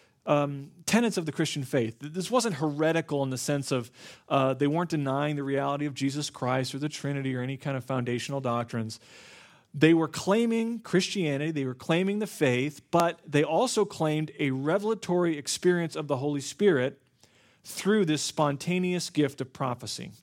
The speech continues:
And it, so the whole thing, Montanism, from top to bottom, was a controversy surrounded and centered on prophecy. And its followers believed that they were receiving divine revelation from the Spirit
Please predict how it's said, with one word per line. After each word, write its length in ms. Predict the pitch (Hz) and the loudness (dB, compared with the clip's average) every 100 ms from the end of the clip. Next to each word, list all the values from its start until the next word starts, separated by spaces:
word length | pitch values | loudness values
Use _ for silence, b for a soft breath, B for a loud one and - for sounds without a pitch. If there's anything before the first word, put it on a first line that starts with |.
| _ _ _ _ _ _ _ _ _ B B B B B - | _ _ _ _ _ _ _ _ _ B B B B B 0
And 140 | 160 | 2
it, 200 | 190 - | 0 0
so 180 | 180 156 | 2 2
the 220 | 160 156 | 0 -2
whole 200 | 196 247 | 2 0
thing, 320 | - 170 131 | 2 0 2
Montanism, 580 | 151 202 208 185 151 151 | 0 -2 0 0 0 -4
from 200 | - 139 | -4 -4
top 240 | 165 202 | 0 -2
to 80 | 196 | 0
bottom, 360 | 151 151 147 139 | 0 2 2 -2
was 200 | 143 - | -4 0
a 200 | 151 135 | 0 0
controversy 800 | 123 - 180 208 156 139 135 143 | -2 -2 -2 0 -2 -2 -2 -2
surrounded 640 | 131 - 147 160 175 151 139 | -2 -4 -4 -2 -2 -2 -4
and 100 | 131 | -4
centered 340 | - 160 143 | -2 -2 -2
on 160 | 123 120 | -2 -4
prophecy. 720 | - 143 143 127 - 113 101 - b b b b b b b b b b b _ _ - | -2 0 0 -4 -6 -6 -8 -16 b b b b b b b b b b b _ _ -2
And 100 | 139 | 0
its 120 | 135 | 0
followers 500 | - 185 240 214 160 | 2 4 4 2 0
believed 480 | 131 147 151 139 143 | 0 2 4 2 0
that 180 | 135 123 | -4 2
they 120 | 147 | 2
were 100 | 156 | 2
receiving 500 | 147 143 160 143 143 | -2 -4 0 0 -2
divine 360 | 127 123 131 160 | -6 -6 -6 -4
revelation 540 | 160 175 135 127 135 120 | -4 -2 -2 -2 -6 -8
from 260 | 131 135 | -4 -4
the 80 | 160 | -4
Spirit 500 | - - 127 120 | -4 0 0 0